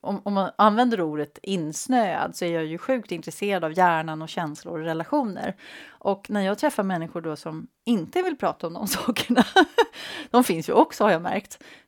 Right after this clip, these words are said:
eh, utan de kanske vill prata liksom om mer ytliga ting, då tappar jag väldigt snabbt intresset och då börjar jag ju istället då liksom se på dem, eller liksom titta på det fenomenet. Hur,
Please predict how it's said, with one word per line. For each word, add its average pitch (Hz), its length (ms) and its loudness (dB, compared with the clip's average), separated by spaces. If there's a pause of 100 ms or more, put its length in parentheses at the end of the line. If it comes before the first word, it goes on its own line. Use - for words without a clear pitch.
(140)
eh, 190 260 2
utan 196 360 -2
de 311 180 2
kanske 320 240 -4
vill 226 120 -4
prata 202 340 -2
liksom 196 320 -8
om 165 240 -10 (880)
mer 160 160 -8 (160)
ytliga 247 480 2
ting, 190 400 -6 (600)
då 202 100 -8
tappar 262 400 0
jag 196 160 4
väldigt 175 280 0
snabbt 160 260 -8
intresset 190 680 -4
och - 420 -2 (140)
då 214 300 0
börjar 262 280 4
jag 190 160 2
ju 175 60 -2
istället 185 480 0
då 160 120 -4
liksom 156 360 -10 (1120)
se 196 480 2 (340)
på 214 120 -2
dem, 175 380 0 (280)
eller 190 80 -2
liksom 180 240 -8 (200)
titta - 220 -4
på 208 60 -6
det 269 280 2
fenomenet. 226 760 -4
Hur, 208 100 -4